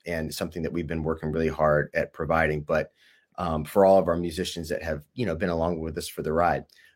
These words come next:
But that's, uh, that's one thing. And then, of course, the, the other side of Shindig, my event, is, like, the wedding and event industry. And that's what, um, um,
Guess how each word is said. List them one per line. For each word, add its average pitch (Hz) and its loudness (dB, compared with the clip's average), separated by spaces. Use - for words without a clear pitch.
But 113 8
that's, 160 8
uh, 123 8
that's 147 4
one 135 2
thing. 131 2
And 117 2
then, 117 2
of 113 -2
course, 120 2
the, 98 0
the 117 0
other 123 4
side 101 4
of 87 -2
Shindig, 92 0
my 90 0
event, 90 0
is, 87 -4
like, 87 -4
the 92 -4
wedding 90 2
and 82 -2
event 85 -2
industry. 80 -4
And 78 -4
that's 80 -6
what, 82 -2
um, 73 -6
um, 78 -8